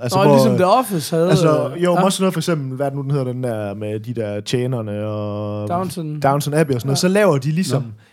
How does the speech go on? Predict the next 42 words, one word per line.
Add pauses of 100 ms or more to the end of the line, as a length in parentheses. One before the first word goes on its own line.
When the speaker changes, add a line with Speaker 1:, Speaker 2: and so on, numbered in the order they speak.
Speaker 1:
en
hel,
sådan
en,
det
er
faktisk
sådan
en (380)
T (160)
V-movie,
som
er
sådan
noget
halvanden
time
eller
sådan
noget, (380)
som
så
ligesom,
den
har
egentlig
ikke
noget
med
sæsonerne
at
gøre. (100)
Den
ligger
måske
i (440)
kanonen,
sådan
midt
i,
eller
sådan.